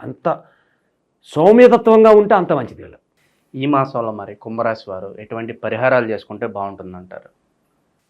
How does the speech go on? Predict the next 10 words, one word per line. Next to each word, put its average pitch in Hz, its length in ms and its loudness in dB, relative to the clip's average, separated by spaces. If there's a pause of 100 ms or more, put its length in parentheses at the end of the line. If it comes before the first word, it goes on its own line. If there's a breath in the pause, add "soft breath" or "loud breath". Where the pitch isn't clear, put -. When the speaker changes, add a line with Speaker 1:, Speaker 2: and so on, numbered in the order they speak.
(340)
Speaker 1:
శ-, 147 160 -4 (140)
ఈశ్వరతత్వం 180 680 -4
వస్తుంది 107 460 -10
కుంభ, 139 260 -8
మీన, 131 580 -8 (220)
మకర 104 400 -12 (220)
రాశుల 98 300 -10
వారికి 92 280 -14
అందరికీ 82 240 -20
కూడా. - 180 -20